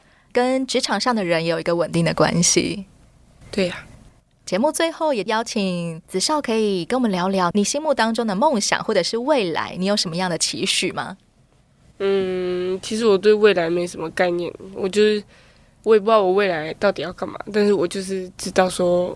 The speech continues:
Speaker 2: 哦，我现在就是趁年轻的时候可以存钱，我就多存一点钱；可以工作，我就多做一点，那以后会比较轻松，那就是慢慢来嘛，在努力的路上，然后去寻找自己未来到底想要干嘛。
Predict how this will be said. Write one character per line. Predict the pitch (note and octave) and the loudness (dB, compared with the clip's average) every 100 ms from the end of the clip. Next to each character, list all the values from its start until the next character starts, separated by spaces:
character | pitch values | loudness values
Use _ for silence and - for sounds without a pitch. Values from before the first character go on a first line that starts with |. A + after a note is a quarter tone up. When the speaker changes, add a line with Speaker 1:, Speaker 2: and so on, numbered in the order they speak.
| - | -2
Speaker 2:
哦， | F3+ | -2
我 | F#3 | 0
现 | - | 2
在 | G3+ | 2
就 | F#3 F#3 | 2 -4
是 | F#3 | -4
趁 | - G#3+ | 4 4
年 | F3+ E3+ | 4 -2
轻 | F#3+ | -2
的 | F3 | -4
时 | F3+ | -6
候 | F3 F#3 F#3 - - - - | -6 -8 -10 -16 -20 -18 0
可 | F#3+ | 2
以 | |
存 | F#3+ - F#3+ | 2 0 -2
钱， | - - | -4 -4
我 | - F#3 | -2 0
就 | F#3+ | 0
多 | - F#3+ | 0 0
存 | - - | 0 -2
一 | |
点 | - - | -4 -4
钱； | - - - - - - _ - | -6 -8 -12 -18 -20 -20 _ -6
可 | - | 2
以 | G3+ | 4
工 | G3 F#3+ | 4 0
作， | F#3 G3 | 0 2
我 | G#3 | 2
就 | - - | -2 0
多 | F3+ | 0
做 | - F3+ A2 | 2 4 4
一 | |
点， | - - - - - _ - | 0 -10 -14 -20 -20 _ -4
那 | G3+ | 0
以 | F#3+ F#3+ | 2 2
后 | G3+ F#3 - - | 0 0 -6 -2
会 | G3 | -2
比 | F#3+ | 2
较 | G3+ | 2
轻 | - F#3+ F3+ | 2 2 2
松， | - E3+ F3 - - _ _ | 0 -4 -8 -16 -20 _ _
那 | G#3 | -2
就 | G3+ G3+ | 0 2
是 | G#3+ | 4
慢 | G3+ | 4
慢 | F#3+ F#3+ | 4 0
来 | F3+ - | -2 -8
嘛， | - - | -14 -2
在 | A3 | 2
努 | G#3+ F3+ | 4 4
力 | F#3+ F#3+ | 6 6
的 | F3 | 4
路 | G3 F#3 | -2 -6
上， | - F3+ - - | -6 -6 -6 -6
然 | F3+ | -4
后 | |
去 | F3+ G3+ | -2 -2
寻 | F#3 F3+ | 0 -4
找 | E3+ - - - - - - | -4 -6 -6 -14 -20 -20 -4
自 | G#3 | -2
己 | F#3+ - - - | -2 -6 -8 -2
未 | G#3+ G3+ | 2 2
来 | - G#2+ - - | 0 -12 -14 -2
到 | G#3 | 0
底 | G3 - | 0 -4
想 | - - | -6 -6
要 | |
干 | - | -8
嘛。 | - | -10